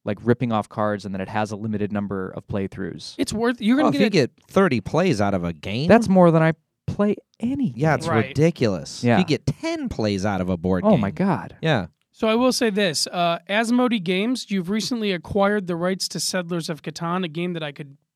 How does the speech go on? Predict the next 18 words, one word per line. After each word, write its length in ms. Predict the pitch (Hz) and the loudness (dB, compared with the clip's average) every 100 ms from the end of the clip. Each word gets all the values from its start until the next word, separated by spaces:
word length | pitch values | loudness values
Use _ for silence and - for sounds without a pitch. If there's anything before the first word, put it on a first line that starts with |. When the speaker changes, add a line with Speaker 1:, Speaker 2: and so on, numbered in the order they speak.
| - | -6
Speaker 2:
never 340 | 220 277 208 | 0 2 2
play 240 | 156 156 | 0 -2
again 300 | 135 135 165 - _ _ _ | -6 -6 -8 -8 _ _ _
'cause 140 | - | -4
I've 160 | 165 151 | -4 -2
played 240 | - 165 | -4 -4
it 160 | 143 147 _ - | -4 -10 _ -10
a 60 | |
million 460 | 160 160 143 139 135 | -6 -6 -6 -8 -10
times. 540 | 143 147 147 196 - - _ _ _ _ - | -10 -8 -6 -8 -10 -14 _ _ _ _ -8
Uh, 380 | 156 147 139 - _ | -4 -4 -6 -12 _
the 100 | 180 | -8
legacy 420 | 180 208 233 - | -6 -4 -4 -4
system 380 | 240 262 - 226 | -4 -4 -2 0
is 120 | 175 | 0
ripe 440 | 139 143 160 123 - - _ _ _ _ _ _ | -2 -4 -4 -2 -4 -4 _ _ _ _ _ _
to 260 | - 185 147 | -4 -4 -2
refresh 880 | 143 180 196 - 170 139 - - | -2 2 0 0 -4 -4 -6 -12